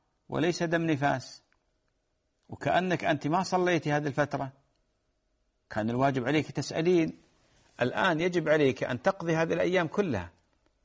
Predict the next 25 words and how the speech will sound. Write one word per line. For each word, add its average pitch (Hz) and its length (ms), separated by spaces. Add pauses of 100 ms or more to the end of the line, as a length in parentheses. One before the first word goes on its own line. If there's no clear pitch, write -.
(680)
لأن 139 320
الدم 165 360
الخارج 135 500 (1000)
من 127 240
الإجهاض 127 640
في 117 200
هذه 160 280
الفترة 139 560 (720)
ما 190 140
يسمى 196 360
دم 156 160
نفاس، 113 480 (1000)
ما 131 100
يسمى 160 340
دم 123 160
نفاس. - 400 (720)
دم 180 280
الحيض 202 380
اللي، 143 360 (300)
اللي، 107 500 (240)
اللي 110 220
جاءك 135 560
هذا 226 120
دم 196 200
حيض، 95 200